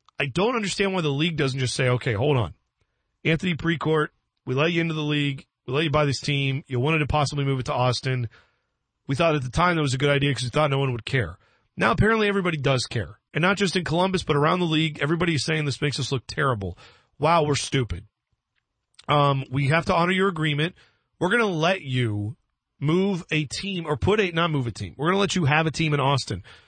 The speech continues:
We have this expansion bid. We're gonna waive one of our expansion fees 'cause we screwed up. We're gonna waive that, and we're gonna put your team in, we're gonna let you put a team in Austin.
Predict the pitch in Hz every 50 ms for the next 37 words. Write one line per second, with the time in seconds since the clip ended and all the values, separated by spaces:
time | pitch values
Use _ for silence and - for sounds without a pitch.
0 | _ _ - 135 143 151 147 139 - 143 120 - - 175 196 190 - 196 185 185
1 | 190 - - 135 151 170 180 185 170 - - - _ _ _ - - 202 247 254
2 | 247 226 180 170 170 180 190 180 156 175 170 160 156 156 147 131 - - 147 147
3 | 156 143 - 151 131 117 - 131 123 117 113 117 117 - - - 143 127 123 143
4 | 175 196 185 - - - 185 190 185 175 196 196 151 117 - - - _ _ _
5 | _ _ _ _ _ _ _ _ _ - 156 190 240 226 190 185 185 202 208 185
6 | 185 180 170 175 180 - 160 151 151 160 165 165 165 - - 165 165 170 - _
7 | _ _ _ _ _ _ _ _ - 143 156 170 - - 180 175 160 156 156 143
8 | 160 190 208 202 185 180 175 175 - 175 160 139 165 156 135 - 156 160 151 147
9 | 139 135 127 123 113 - - -